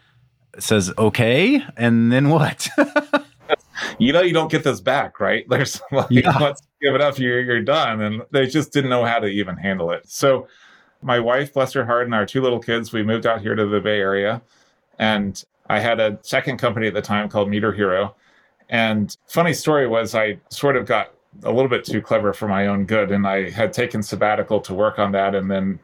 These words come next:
Speaker 2: and then went and quit. And they said, "No, no, no, no. If you take sabbatical, you have to work for another year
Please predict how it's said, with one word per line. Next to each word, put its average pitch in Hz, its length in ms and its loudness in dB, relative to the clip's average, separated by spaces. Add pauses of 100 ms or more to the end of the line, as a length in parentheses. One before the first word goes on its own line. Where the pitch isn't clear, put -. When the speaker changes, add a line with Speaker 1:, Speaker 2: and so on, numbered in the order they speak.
Speaker 2:
and 101 160 2
then 127 240 0
went 104 240 -2
and 101 180 -2
quit. - 360 -2 (460)
And 117 100 -2
they 110 80 4
said, 113 220 0
"No, 123 120 0
no, 117 140 0
no, 113 120 0
no. 104 220 0
If 92 140 -6
you 110 60 -4
take 131 200 -2
sabbatical, 113 560 0
you 98 120 0
have 104 180 -2
to 98 80 -8
work 104 220 -2
for 101 140 -4
another 98 240 0
year 95 360 -2